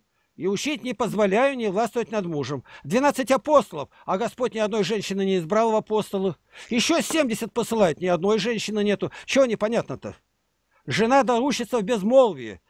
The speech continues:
а если желает научиться, дома у мужей спрашивает, дома,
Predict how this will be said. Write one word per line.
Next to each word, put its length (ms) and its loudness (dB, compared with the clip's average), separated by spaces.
а 120 -2
если 200 -4
желает 340 -2
научиться, 560 -4
дома 560 6
у 140 -10
мужей 460 -8
спрашивает, 720 -12
дома, 460 0